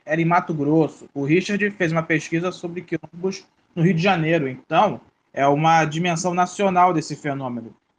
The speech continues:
Ah, tanto porque a escravidão no Brasil não foi uma coisa localizada regionalmente. Ela se deu de maneira pelo todo o território nacional. Ah, o mo-, modo de produção escravista era uma coisa generalizada.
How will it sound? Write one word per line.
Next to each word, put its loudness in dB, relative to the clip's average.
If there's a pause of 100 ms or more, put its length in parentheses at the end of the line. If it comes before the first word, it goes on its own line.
(140)
Ah, 0
tanto 0
porque -2
a 0
escravidão -4
no -6
Brasil -4
não -2
foi -2
uma -2
coisa -4
localizada 0
regionalmente. 0 (160)
Ela 4
se -6
deu -2 (360)
de -12
maneira 2 (180)
pelo 0
todo 0
o -14
território 2
nacional. -4 (360)
Ah, -12 (280)
o -14
mo-, -2
modo 2
de -4
produção -6
escravista -2
era 0
uma 0
coisa -2
generalizada. 0